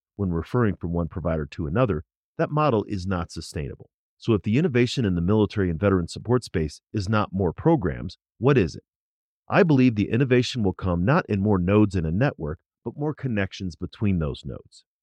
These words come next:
Consider services in a community like individual islands in the bay. On the shore of the bay, there's a giant billboard listing all of the resources available within that bay. A veteran standing on the shore is looking at this giant billboard,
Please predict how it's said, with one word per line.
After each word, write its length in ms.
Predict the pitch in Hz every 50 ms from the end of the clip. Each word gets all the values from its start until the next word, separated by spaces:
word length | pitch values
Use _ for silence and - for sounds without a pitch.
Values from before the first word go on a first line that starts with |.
| -
Consider 380 | - 123 113 - - 220 262 170
services 600 | - - 139 135 131 117 131 - - 147 117 98
in 80 | 101 87
a 60 | 82
community 680 | - - 101 95 113 139 147 147 143 135 151 147 139 - -
like 200 | 90 92 - -
individual 480 | 143 147 139 117 135 117 120 117 107 -
islands 400 | 95 95 98 98 101 95 87 -
in 80 | 95 85
the 80 | 82
bay. 240 | 69 - 76 65 - - - _ _ _ _ _ _
On 140 | - 87 107
the 80 | 117 107
shore 280 | - - 139 139 151
of 80 | 156 131
the 80 | 123 104
bay, 260 | 120 113 110 107 104
there's 240 | 95 92 80 - 82
a 40 |
giant 400 | 71 - 110 110 113 123 117 95
billboard 460 | - 110 98 92 90 92 92 90 78 82
listing 320 | 85 80 - - 82 65 - -
all 220 | 101 110 117 123
of 80 | 113 107
the 80 | 104
resources 580 | 92 98 101 95 - - 107 101 - - 101 98
available 500 | 90 78 85 80 82 82 76 85 90 - _ _ _ -
within 320 | 113 - - 110 101 92
that 260 | 87 85 73 - -
bay. 240 | - 71 62 - - - _ _ _ _ _ _ _ _ -
A 60 | 80
veteran 340 | 85 123 139 147 147 127 113
standing 420 | - - - 117 117 120 131 131
on 120 | 139 139 139
the 40 |
shore 300 | 127 - - 113 101 107
is 100 | 101 78
looking 380 | 82 90 104 101 - 117 107 104
at 80 | 98 82
this 140 | 101 87
giant 340 | - - 104 95 87 82 76
billboard, 440 | 90 147 147 110 95 92 85 85